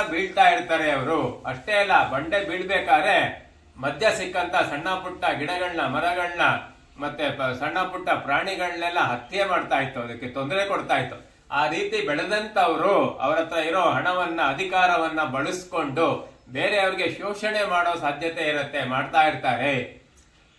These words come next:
ಅವರನ್ನು ಸುಖವಾಗಿ, ಸಂತೋಷವಾಗಿ ಇರಲ್ಲ. ಎತ್ತರಕ್ಕೇನೋ ಬೆಳೆದಿರ್ತಾರೆ, ಆದ್ರೆ ಒತ್ತಡದಲ್ಲಿರ್ತಾರೆ, ಕಾಯಿಲೆಗಳಿರತ್ತೆ. ಆದ್ರೆ ಆ ರೀತಿ ಬೀಳ್ತಾ ಇರೋ ಬಂಡೆಯನ್ನ, ಒಂದು ಸುಂದರವಾದ ಬಿಳಿಯ ಸಣ್ಣ ಬಂಡೆ ಅದನ್ನ ನಿಲ್ಸತ್ತೆ, ಸಣ್ಣ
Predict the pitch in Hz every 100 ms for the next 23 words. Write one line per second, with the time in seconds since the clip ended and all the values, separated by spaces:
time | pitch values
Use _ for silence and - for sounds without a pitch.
0 | - 135 214 240 233 185 180 220 202 202
1 | 202 170 165 202 202 190 190 185 202 165
2 | 170 156 123 123 - 202 202 196 190 190
3 | 143 156 180 175 185 151 127 123 143 156
4 | 131 135 196 208 202 190 165 - 156 139
5 | 127 131 160 190 185 160 139 135 147 143
6 | 123 - - - _ - - 147 147 143
7 | 196 233 214 - - 220 202 190 190 151
8 | 160 196 180 175 190 156 139 147 160 170
9 | 208 196 190 180 165 135 165 196 196 170
10 | 151 180 196 185 139 165 208 170 151 165
11 | 165 143 - 190 180 139 139 180